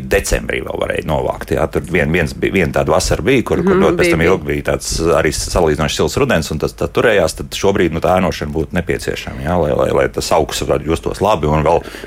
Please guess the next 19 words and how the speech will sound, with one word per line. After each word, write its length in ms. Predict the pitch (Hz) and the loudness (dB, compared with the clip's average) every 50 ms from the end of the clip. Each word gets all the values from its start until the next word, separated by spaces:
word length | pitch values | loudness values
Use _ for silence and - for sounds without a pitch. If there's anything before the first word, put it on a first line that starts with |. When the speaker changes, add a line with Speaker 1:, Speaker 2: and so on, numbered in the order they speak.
| 67 - | -6 -2
Speaker 1:
vismaz 200 | 82 87 85 - - | 0 0 0 0 2
pāris 260 | 78 78 78 78 85 | 2 2 2 2 2
mēnešus 460 | 90 80 80 80 76 - - - - | 0 0 0 0 0 -2 -4 -4 -2
turpināt 380 | - 80 - - - - - 202 | -4 -2 -2 0 0 2 2 4
ražot, 320 | 202 208 208 214 208 208 | 4 4 4 4 4 4
Speaker 2:
Nu, 160 | 208 214 220 220 226 226 | 4 6 6 6 6 4
Speaker 1:
jā. 20 | 226 | 2
Speaker 2:
tā, 200 | 226 247 220 208 214 220 | 2 2 2 4 4 4
jā, 300 | 208 202 220 220 202 175 170 - | 4 4 4 4 2 2 0 -2
tā, 340 | - 190 180 185 185 180 - - | -2 -2 0 0 -2 -4 -4 -4
tā 160 | - 180 185 190 | -4 -2 0 0
izskatās 540 | 202 196 - - 180 170 170 156 - - - | 0 -2 -4 -8 -8 -6 -6 -6 -8 -8 -10
pēc 300 | - 180 180 - - 185 | -10 -10 -8 -6 -6 -6
šobrīd 340 | 165 - 175 170 165 165 | -4 -4 -4 -6 -4 -4
apstākļiem. 640 | 180 170 - - - 170 170 170 - 180 180 - - - | -6 -8 -8 -10 -8 -8 -8 -6 -6 -4 -4 -4 -4 -2
Speaker 1:
Jā, 180 | - 85 78 - - | 0 2 2 2 0
tā 100 | - 76 | -2 0
kā 240 | - 76 73 73 76 | 0 2 4 4 4
ru-, 160 | 78 98 101 | 4 2 2